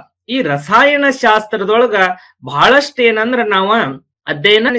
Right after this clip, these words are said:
ಶಾಸ್ತ್ರ ಬಹಳ ಪ್ರಾಮುಖ್ಯತೆಯನ್ನ ಪಡ್ಕೊಂಡದ. ನಾವ್ ನೋಡ್ರಿ, ಸಾಮಾನ್ಯ ಹೇಳುವಂತೆ chemistry for life ಅಂತ ಕರಿತೇವೆ. ಈ ಕೆಮಿಸ್ಟ್ರಿ ಇಲ್ಲದ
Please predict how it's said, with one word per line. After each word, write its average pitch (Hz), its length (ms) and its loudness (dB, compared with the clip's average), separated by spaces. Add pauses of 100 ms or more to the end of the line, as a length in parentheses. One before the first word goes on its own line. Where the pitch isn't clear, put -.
ಶಾಸ್ತ್ರ 208 420 -4
ಬಹಳ 175 480 2
ಪ್ರಾಮುಖ್ಯತೆಯನ್ನ 220 920 -2
ಪಡ್ಕೊಂಡದ. 151 760 -2 (360)
ನಾವ್ 202 260 2
ನೋಡ್ರಿ, 202 600 0 (260)
ಸಾಮಾನ್ಯ 180 560 -2
ಹೇಳುವಂತೆ 185 720 -2
chemistry 196 640 -4
for 185 400 0
life 160 360 -2
ಅಂತ 185 200 -10
ಕರಿತೇವೆ. 139 500 -6
ಈ 143 180 -10
ಕೆಮಿಸ್ಟ್ರಿ 208 560 -6
ಇಲ್ಲದ 208 280 0